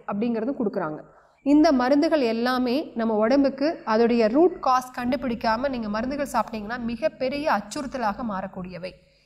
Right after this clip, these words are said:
இந்த ஹார்மோன் டேப்லெட் அப்படிங்கிறது நமக்கு பதினஞ்சு நாள் ஒரு மாத்திரையும் அடுத்த பதினஞ்சு நாள் ஒரு மாத்திரையும் கொடுப்பாங்க. இருபத்தெட்டாவது நாளோ முப்பதாம் நாளோ அந்த மாத்திரையை நிறுத்த சொல்லுவாங்க. இதை நிறுத்தணும்னு அந்த ஹார்மோனுடைய அளவு தாங்காம அந்த கர்ப்பப்பை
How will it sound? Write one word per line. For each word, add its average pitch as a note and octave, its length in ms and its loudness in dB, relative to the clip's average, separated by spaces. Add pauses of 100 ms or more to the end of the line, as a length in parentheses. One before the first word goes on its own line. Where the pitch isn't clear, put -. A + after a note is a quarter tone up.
(140)
இந்த B3+ 160 2
ஹார்மோன் E4 520 4
டேப்லெட் B3+ 440 0
அப்படிங்கிறது G#3 760 -2 (260)
நமக்கு C4+ 420 2
பதினஞ்சு D4+ 460 4
நாள் D4 260 2
ஒரு A#3 200 -2
மாத்திரையும் A3+ 400 -2
அடுத்த C4 340 -2
பதினஞ்சு B3 320 -2
நாள் A#3 160 -2
ஒரு A3+ 160 0
மாத்திரையும் A3 380 0
கொடுப்பாங்க. G#3+ 460 0 (320)
இருபத்தெட்டாவது D4+ 580 2
நாளோ A#3+ 220 0
முப்பதாம் C4 400 0
நாளோ A3+ 380 0
அந்த A3 220 -2
மாத்திரையை A#3 320 0
நிறுத்த D4+ 300 2
சொல்லுவாங்க. F#3 480 -2 (480)
இதை C#4 200 4
நிறுத்தணும்னு E4+ 720 4
அந்த A#3+ 320 -2
ஹார்மோனுடைய C4+ 640 4
அளவு A#3+ 680 2
தாங்காம A#3 460 0
அந்த A#3+ 300 0
கர்ப்பப்பை C#4 560 2